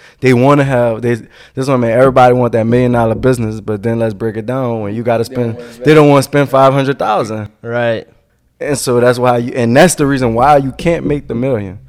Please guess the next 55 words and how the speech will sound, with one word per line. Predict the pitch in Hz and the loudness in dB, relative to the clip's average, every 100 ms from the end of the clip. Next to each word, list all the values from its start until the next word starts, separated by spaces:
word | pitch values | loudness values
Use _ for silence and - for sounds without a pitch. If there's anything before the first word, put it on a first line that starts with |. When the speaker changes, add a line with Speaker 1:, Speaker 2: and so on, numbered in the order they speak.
| - - | -20 -12
Speaker 1:
And | 117 110 | -6 -4
so | 120 113 | -2 -2
that's | 110 135 - | 0 0 0
the | 113 | -10
question | - 135 123 117 110 | -8 -6 -6 -6 -6
that | 107 | -4
I | 110 | -4
ask | 107 107 - | -4 -6 -8
to | - | -10
them | 113 127 110 | -6 -6 -6
is, | 98 95 _ _ _ _ _ _ | -8 -12 _ _ _ _ _ _
"How | 117 | -6
much | 117 120 | -4 -4
do | 113 | -4
you | 117 | -6
wanna | 113 101 98 | -6 -6 -6
make?" | 120 117 - _ 92 | -8 -8 -14 _ _
Speaker 2:
Yeah. | 113 117 113 | -20 -12 -4
Speaker 1:
And | 117 | -2
that | 123 | -2
should | 120 | -4
tell | 131 120 | -4 -4
you | 113 | -6
how | 107 | -8
much | 104 - | -10 -6
product | 120 110 95 | -6 -6 -10
to | 92 | -16
get. | 92 - _ _ _ _ _ - | -18 -18 _ _ _ _ _ -18
Speaker 2:
And | 147 | -16
I'm | 165 | -10
a, | 170 - | -10 -10
I'm | 156 156 | -6 -6
a, | 127 | -4
I | 139 | -2
mean, | 143 | 0
I'm | 147 | 0
gonna | 143 | 2
go | 139 | 2
back | 127 127 120 _ | 4 2 0 _
and | 120 117 | -6 -4
just | 113 110 | -2 2
make | 135 120 | 2 2
it | 120 | -2
even | 135 123 110 | 0 0 -2
simpler | - 143 123 104 | -2 -2 -2 -6
for | 92 120 | -8 -10
just | 110 110 | -8 -8
the | 110 | -8
people | - 135 123 | -4 -6 -6
who | 123 | -10
just | 110 107 - | -8 -10 -6
trying | 143 123 | 0 0
to | 120 | -2
get | 117 | -8
started. | 113 113 117 117 104 | -6 -2 0 -2 -6